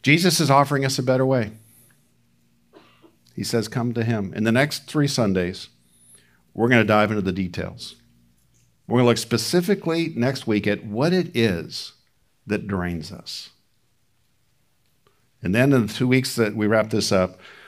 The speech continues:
what are, what are the activities? What are the things that Jesus said we can do to bring life back into our lives?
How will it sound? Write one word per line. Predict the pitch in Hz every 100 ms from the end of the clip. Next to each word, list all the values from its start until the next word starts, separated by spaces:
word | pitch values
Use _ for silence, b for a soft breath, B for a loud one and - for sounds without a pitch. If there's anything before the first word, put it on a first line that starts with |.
| B -
what | 123 190
are, | 180 131
what | 151
are | 202
the | 147 110
activities? | 101 - 98 95 110 110 - - _ _ _ _ -
What | 127
are | 165
the | 151
things | - 120 113 117 117 - -
that | 95
Jesus | 101 104 104 101
said | 104
we | 95 98
can | 104 90
do | 87 85 90 _ _ _ _ _
to | 95
bring | 92 92 92
life | 76 76 92 - - - - _ _ _ _ _ _ _
back | 87 85 87
into | 85
our | 78 71
lives? | 71 80 -